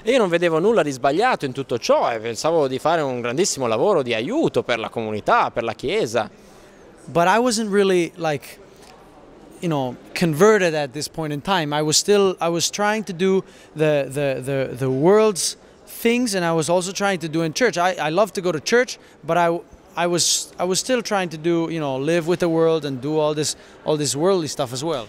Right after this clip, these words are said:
Speaker 1: E in questo momento io cercavo in qualche modo di tenere,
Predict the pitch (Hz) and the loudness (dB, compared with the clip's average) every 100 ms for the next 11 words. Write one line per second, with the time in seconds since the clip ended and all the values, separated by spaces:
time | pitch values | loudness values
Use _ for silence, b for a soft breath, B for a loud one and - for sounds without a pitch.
0 | - 190 262 - 202 202 247 175 208 180 | -6 -2 -2 2 2 2 0 2 0 2
1 | 160 - 233 208 156 147 135 156 165 226 | -2 0 2 2 0 0 0 0 2 2
2 | 165 131 127 147 170 190 151 131 | 2 0 2 2 2 -2 0 0